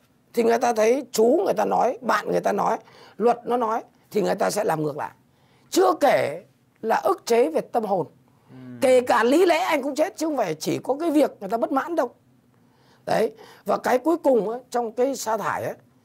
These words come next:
Speaker 1: thì tuyệt đối anh đừng dùng cái mister White của anh. Đừng dùng cái quyền ông chủ của anh. Mà ở đây đó là do khối lượng công việc, do thị trường nó không dùng anh được nữa. Đó chính là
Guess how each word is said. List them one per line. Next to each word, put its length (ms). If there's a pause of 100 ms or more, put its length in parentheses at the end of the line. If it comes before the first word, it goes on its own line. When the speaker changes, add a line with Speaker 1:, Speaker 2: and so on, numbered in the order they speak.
(320)
Speaker 1:
thì 100
tuyệt 380
đối 220
anh 300
đừng 180
dùng 380
cái 140
mister 420
White 300
của 100
anh. 180 (760)
Đừng 240
dùng 260
cái 180
quyền 180
ông 160
chủ 240
của 80
anh. 160 (840)
Mà 120
ở 180
đây 280
đó 260
là 160
do 240
khối 300
lượng 260
công 140
việc, 240 (440)
do 220 (120)
thị 220
trường 340 (400)
nó 200
không 320
dùng 220
anh 140
được 120
nữa. 220 (760)
Đó 220
chính 260
là 300